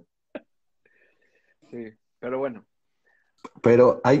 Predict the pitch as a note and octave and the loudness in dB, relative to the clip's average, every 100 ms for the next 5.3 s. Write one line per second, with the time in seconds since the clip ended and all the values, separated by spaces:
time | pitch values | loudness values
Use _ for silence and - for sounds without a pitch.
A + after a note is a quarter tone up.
0 | C#3 C3 C3+ D3 E3 D3 - G#2 G#2 C3+ | 2 2 4 2 4 2 2 2 4 2
1 | F3+ A#2+ A2+ G2+ G2 G2+ A#2 B2 - A2 | 2 4 4 4 0 0 2 0 0 2
2 | G2+ D3 - _ - _ _ G2+ A2+ A2+ | 2 0 -4 _ -20 _ _ 2 4 4
3 | C#3+ B2+ A2+ A2+ G#2+ F#2+ F2 G2+ - F2+ | 2 4 4 4 2 2 0 -2 -2 -2
4 | F2+ F#2+ F#2+ F#2+ E2+ E2+ E2 A#2 G#2+ D2 | 0 0 2 0 2 0 0 0 0 -2
5 | - - E2+ | 0 0 0